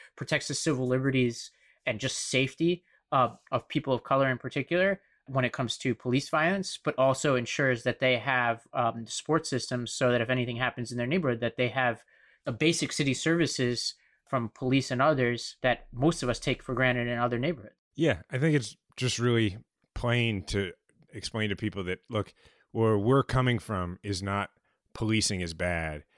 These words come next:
Speaker 2: Where we're coming from is we're opposed to bad policing.
Speaker 1: Right, right. And I, so, and I think getting back to Biden, which I think was one of his best speeches I think he's given in this campaign, he said a couple of other things. He said,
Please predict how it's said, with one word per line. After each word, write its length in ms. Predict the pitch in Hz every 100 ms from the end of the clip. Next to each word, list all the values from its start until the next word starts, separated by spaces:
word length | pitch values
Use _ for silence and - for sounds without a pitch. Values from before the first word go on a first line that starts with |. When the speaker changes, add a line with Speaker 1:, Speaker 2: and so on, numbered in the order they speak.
| _ _
Speaker 2:
Where 140 | 104
we're 120 | 110
coming 300 | 113 113 101
from 320 | 92 107 90 90
is 280 | 85 82
we're 200 | - 92
opposed 340 | 92 - 90 -
to 80 | 78
bad 300 | 80 80 76
policing. 500 | 78 71 69 - - _ _ _ -
Speaker 1:
Right, 240 | 120 113 - _ _
right. 300 | 131 123 - _ _ - -
And 160 | 175
I, 160 | 175 180 -
so, 180 | 208
and 200 | 202 185
I 40 | 190
think 200 | 226 185
getting 180 | 208 190
back 160 | 165
to 80 | 147
Biden, 520 | 135 196 180 143 143 - -
which 160 | 151 156
I 60 | 156
think 160 | 175
was 140 | 156 165
one 100 | 151
of 80 |
his 140 | 135 123
best 180 | 135 131
speeches 340 | 143 131 131
I 100 | 131
think 180 | 139 -
he's 180 | 123 -
given 500 | 143 131 120 113 110
in 80 | 127
this 160 | 117
campaign, 580 | - 123 - 151 131 117 - _ - -
he 100 | 247
said 160 | 277 311
a 60 |
couple 360 | - 190 180 165
of 140 | 143
other 260 | 139 131 123
things. 420 | - 127 113 120
He 100 | 143
said, 360 | - 165 147